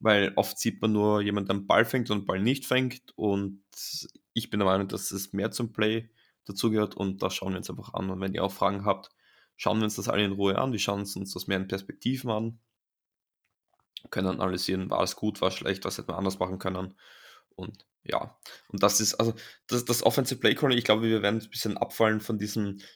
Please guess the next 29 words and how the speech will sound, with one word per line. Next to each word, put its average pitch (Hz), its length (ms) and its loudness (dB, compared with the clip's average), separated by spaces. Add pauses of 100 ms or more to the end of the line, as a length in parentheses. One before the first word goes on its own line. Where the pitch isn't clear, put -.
wirklich 113 300 0
Play-by-Play, 101 800 2 (100)
ähm, 95 500 0 (1600)
sondern 95 300 0
eher 92 200 4
allgemein 95 360 4
sprechen. 101 480 -2 (840)
Es - 160 6
hat 151 180 8
mir 170 140 6
eigentlich 143 260 6
trotzdem 135 380 2
sehr 117 180 4
gut 127 140 0
gefallen. 104 420 4
Also, 117 320 0 (720)
Defense 156 720 2 (340)
hat 123 280 -2
sich 135 400 2
über 120 120 4
die 117 120 2
letzten 117 420 4
Wochen 113 380 0 (160)
stark - 360 -2
verbessert. - 320 -2
Man, 113 320 2 (220)
ich 120 160 -4
weiß, 113 460 6
Saints, 127 600 0